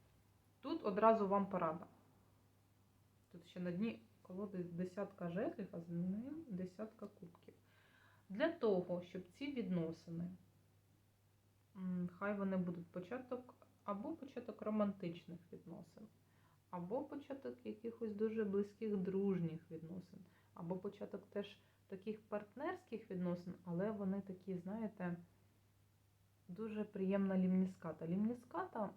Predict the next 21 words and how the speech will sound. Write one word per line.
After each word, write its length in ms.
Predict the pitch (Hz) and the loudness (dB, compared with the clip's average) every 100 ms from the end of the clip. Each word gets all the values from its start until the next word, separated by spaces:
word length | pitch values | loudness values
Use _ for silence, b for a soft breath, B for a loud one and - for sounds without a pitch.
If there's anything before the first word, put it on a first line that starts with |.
| - - - | -12 -20 -12
це 100 | 214 | -10
знак 340 | 196 214 214 208 | -6 -6 -6 -8
нескінченності, 1000 | 208 - 214 - 330 320 - - 190 190 196 | -8 -8 -10 -6 -4 -4 -4 -8 -12 -10 -6
і 60 | 202 | -2
я 200 | 226 226 | 0 2
його, 560 | 220 208 208 214 208 - - - - | 2 2 2 2 0 -4 -18 -12 -10
цей 80 | |
термін 440 | 190 339 359 214 180 | -8 -8 -4 0 0
застосовую, 600 | 190 - - 294 285 196 | -2 -10 -16 -8 -2 -2
коли 240 | - 208 | 0 -2
дивлюся 540 | 185 170 180 214 - 180 | -2 0 0 0 -2 0
на 340 | 180 180 170 170 | 2 4 2 0
пари. 300 | 170 165 - - - - b b b b b b _ - - | 0 0 -2 -16 -20 -20 b b b b b b _ -20 -16
І 80 | 190 | -16
це 460 | - 240 254 254 - - - - | -8 -4 -2 -4 -6 -20 -16 -6
не 120 | 214 | -6
тільки 580 | 214 311 - 269 214 - | -6 -10 -6 -2 0 -2
класичні 720 | - 208 208 214 185 - 175 | 0 0 0 -2 -4 -4 -4
пари, 380 | 165 156 165 - 190 - - - _ _ _ _ _ _ - | -4 -4 -6 -6 -10 -16 -20 -20 _ _ _ _ _ _ -16
коли 220 | 175 175 | -6 0
ми 220 | 170 165 | 2 0